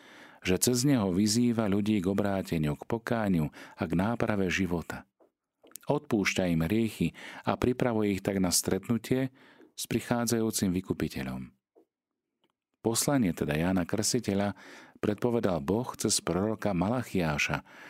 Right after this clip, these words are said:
kde sa o ňom hovorí, že má byť poslom,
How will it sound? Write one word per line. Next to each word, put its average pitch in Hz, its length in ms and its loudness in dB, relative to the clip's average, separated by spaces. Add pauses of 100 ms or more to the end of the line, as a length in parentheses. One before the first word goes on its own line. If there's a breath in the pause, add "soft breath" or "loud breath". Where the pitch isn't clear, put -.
(380 loud breath)
kde 90 320 0
sa 90 160 2
o 107 80 2
ňom 101 160 2
hovorí, 104 400 0
že 92 80 0
má 95 160 2
byť - 240 -4
poslom, 110 640 0